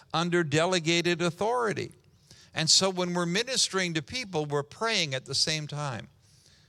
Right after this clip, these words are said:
"Holy Spirit, how can I help my brother, my sister? How can I help this person in whatever situation they're in?" And then watch what God starts speaking to your heart.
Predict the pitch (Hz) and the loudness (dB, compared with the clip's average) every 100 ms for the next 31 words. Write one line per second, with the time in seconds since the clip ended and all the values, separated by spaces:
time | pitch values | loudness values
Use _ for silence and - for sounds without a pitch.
0 | _ - 139 143 - 160 160 143 135 143 | _ -6 -2 0 -2 0 -2 -2 -2 -4
1 | - 135 123 131 127 117 110 113 123 117 | -4 -6 -4 -4 -4 -4 -6 -4 -4 -4
2 | 107 107 113 110 113 - - 104 - - | -4 -4 -4 -4 -4 -8 -10 -14 -14 -20
3 | - - 143 147 151 135 147 139 - 131 | -20 -12 -10 -6 -4 -2 -2 -2 -4 -4
4 | - - 127 - 120 110 110 120 123 123 | -2 -2 -2 -4 -4 -4 -2 -4 -4 -4
5 | 131 117 120 117 117 - 113 110 113 110 | -6 -6 -6 -4 -6 -8 -8 -6 -4 -6
6 | 107 - - - 107 104 101 95 113 139 | -8 -14 -16 -10 -6 -6 -4 0 0 -2
7 | - 143 123 - 120 123 - - 117 110 | -6 -6 -8 -6 -6 -2 -2 -2 -4 -4
8 | - - 107 107 101 104 98 - 107 95 | -4 -4 -8 -6 -6 -8 -8 -6 -4 -4